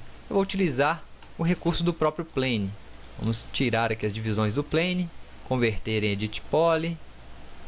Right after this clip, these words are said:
Vamos puxar a malha aqui, fazer uma extrusão de malha nesse objeto, nesse canto desse objeto. Fechar aqui esses, essas edges. Então vamos dar aqui um chamfer, pra gente poder deixar ela mais suave.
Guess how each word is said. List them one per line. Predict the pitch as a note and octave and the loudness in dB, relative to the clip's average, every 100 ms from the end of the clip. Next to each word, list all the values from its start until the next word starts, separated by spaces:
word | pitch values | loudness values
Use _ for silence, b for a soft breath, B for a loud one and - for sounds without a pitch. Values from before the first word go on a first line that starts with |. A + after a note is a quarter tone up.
| - - - - - | -10 -10 -10 -10 -2
Vamos | A2+ A#2+ | 0 0
puxar | - D3+ - - D3 C#3+ | 0 0 2 2 2 2
a | A#2 | 2
malha | A2+ A2+ | 2 0
aqui, | G#2+ A2 | -2 -4
fazer | A#2 G#2+ A#2+ | -2 2 2
uma | |
extrusão | A#2 - A2 G#2+ A2 A2+ - - | 2 0 0 4 2 0 -6 -2
de | G#2+ | 2
malha | G#2+ A2 G#2+ | 4 2 0
nesse | B2 F#3 - | 0 0 0
objeto, | C#3+ A#2+ A#2+ C3+ | -2 0 0 0
nesse | B2 A2+ | -2 -4
canto | - D3 F3 - G#2+ - - - - - - | -2 -2 -2 -4 -10 -10 -12 -14 -14 -14 -10
desse | - G2 | -4 0
objeto. | G#2+ G#2 C3 E3+ - - - - - - - | 0 2 2 2 -4 -16 -16 -16 -18 -18 -14
Fechar | - - G#3 G3+ E3+ E3+ | -10 2 2 4 2 2
aqui | D3+ - C#3 D3+ - - - - - | 0 -2 -4 -4 -10 -14 -14 -12 0
esses, | B2 - C#3 C3 A2 - - - | 2 2 2 2 2 0 -2 -2
essas | A#2 B2 G#2 | 0 2 2
edges. | C3+ D#3+ A2+ G#2 - - - | 2 2 -2 -2 -4 -8 -8
Então | G#2 | -2
vamos | A2 A2 | 2 2
dar | G2+ A2 | 4 4
aqui | G#2+ A#2 | 2 -2
um | A#2+ | -2
chamfer, | - D3+ E3 - F3+ F3 - - - - - - - | 0 2 2 2 -2 -2 -14 -16 -16 -16 -14 -14 -10
pra | - | -4
gente | G#2 G#2+ | -2 0
poder | - A2 G#2+ | 2 4 4
deixar | G#2+ - A2+ | 4 2 2
ela | G#2+ | 2
mais | G#2 G2+ G2+ | 4 2 2
suave. | G2 - D3+ D3 F3 - | 0 2 4 4 2 -4